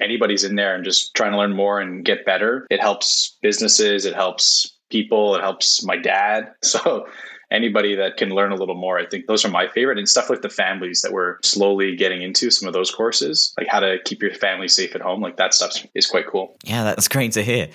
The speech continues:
Speaker 2: What was the kind of the driving force to start this project, and what were you looking to kind of achieve from it?
Speaker 1: Yeah, I think it changed over time.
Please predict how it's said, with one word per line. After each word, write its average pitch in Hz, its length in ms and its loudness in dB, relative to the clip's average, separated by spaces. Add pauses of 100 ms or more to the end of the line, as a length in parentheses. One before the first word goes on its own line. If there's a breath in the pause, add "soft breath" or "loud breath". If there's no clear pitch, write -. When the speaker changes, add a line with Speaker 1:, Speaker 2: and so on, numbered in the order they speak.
(140 loud breath)
Speaker 2:
What - 120 -4
was 247 120 -2
the 110 120 0
kind 120 180 0
of 101 80 -4
the 101 80 -2
driving 90 560 2
force 82 460 -4
to 76 120 -8
start 80 340 -2
this - 140 -8
project, - 640 -10 (100)
and 82 300 -8
what 92 140 -6
were 120 60 -4
you 117 120 0
looking 92 320 -2
to 80 360 -2
kind 87 140 -4
of 78 100 -8
achieve 82 360 -8
from - 220 -14
it? - 100 -16
Speaker 1:
Yeah, 117 420 0
I 104 100 -4
think 135 220 -4
it - 120 0
changed 110 460 0
over 95 200 0
time. 87 500 -2